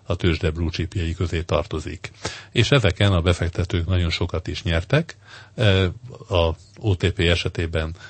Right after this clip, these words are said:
százszoros volt az értéknövekedés, a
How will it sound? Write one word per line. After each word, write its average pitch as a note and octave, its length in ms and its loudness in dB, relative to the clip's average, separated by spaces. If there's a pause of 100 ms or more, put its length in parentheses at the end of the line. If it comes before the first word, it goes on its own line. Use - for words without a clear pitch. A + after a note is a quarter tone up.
(480)
százszoros - 720 -2
volt E2 260 -4
az E2 200 -2
értéknövekedés, F2+ 1080 0 (400)
a F2+ 220 4